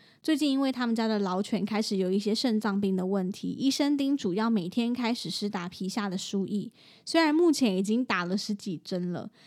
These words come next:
比较敢面对扎针这回事，但是第一次打的时候，心里还是挫到不行，手疯狂的发抖。当时为了克服恐惧感，他还特地拿粗一点的裁缝针，猛戳我家的沙发，训练手感。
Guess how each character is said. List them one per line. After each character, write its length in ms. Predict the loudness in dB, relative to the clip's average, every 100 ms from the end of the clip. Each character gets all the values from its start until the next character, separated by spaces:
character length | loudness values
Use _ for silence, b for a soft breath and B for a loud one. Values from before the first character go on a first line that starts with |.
| B -4
比 120 | 0
较 160 | 2 2
敢 220 | 0 2
面 260 | 2 2
对 160 | 2 2
扎 280 | 2 -2 0
针 200 | 0 0
这 160 | 0
回 220 | 0 -2 -4
事， 340 | -6 -6 -8 -6
但 180 | -2 0
是 100 | 0
第 160 | 0 0
一 60 |
次 180 | 0 -4
打 220 | -4 -6
的 100 | -6
时 160 | -2 0
候， 200 | 2 2
心 240 | 2 0
里 120 | 0
还 160 | 0 -2
是 140 | -2
挫 240 | 0 0 2
到 160 | 0
不 160 | -2 -4
行， 340 | -4 -6 -6
手 220 | -2 0 0
疯 240 | -2 -2
狂 160 | -2 -2
的 80 |
发 300 | -2 -2 -4
抖。 260 | -2 -6 -6 b b b b
当 200 | 0 0
时 160 | 2 2
为 180 | 4 4
了 120 | 2
克 240 | 2 0
服 180 | 2 0
恐 220 | 0 -2
惧 180 | -2 -4
感， 320 | -4 -6 -8 -8
他 160 | -4 -2
还 160 | -2
特 180 | 2 2
地 160 | 2 0
拿 240 | 0 -4
粗 240 | -4 -2
一 100 | 0
点 220 | -2 -4 -6
的 100 | -10
裁 280 | -6 -4
缝 260 | -4 -4 -4
针， 320 | -4 -2 -2
猛 240 | -2 -2 0
戳 220 | 2 4
我 160 | 2 0
家 220 | -4 -4
的 80 | -4
沙 260 | -4 -4
发， 220 | -4 -4
训 260 | -2 -2 2
练 180 | 2 0
手 280 | -4 -6 -6
感。 240 | -8